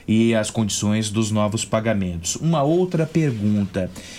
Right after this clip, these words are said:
é necessário ir presencialmente até a agência para pegar esta informação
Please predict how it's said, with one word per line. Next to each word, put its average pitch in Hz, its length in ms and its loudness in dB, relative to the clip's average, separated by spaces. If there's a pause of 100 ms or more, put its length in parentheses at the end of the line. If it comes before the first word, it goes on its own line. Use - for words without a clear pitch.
é 156 80 2
necessário 156 540 2
ir 120 200 2
presencialmente 120 880 0
até 98 180 -2
a - 20 -2
agência 107 500 0
para 107 220 0
pegar 113 360 2
esta 110 260 -2
informação 104 720 0